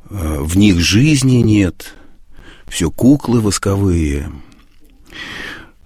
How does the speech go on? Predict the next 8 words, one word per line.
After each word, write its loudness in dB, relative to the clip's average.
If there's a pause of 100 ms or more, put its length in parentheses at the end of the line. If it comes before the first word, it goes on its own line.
(140)
Э, -12 (300)
в -6
чём 2 (880)
благо 0 (340)
творства? -2 (680)
В -4
том, 2
чтобы, 0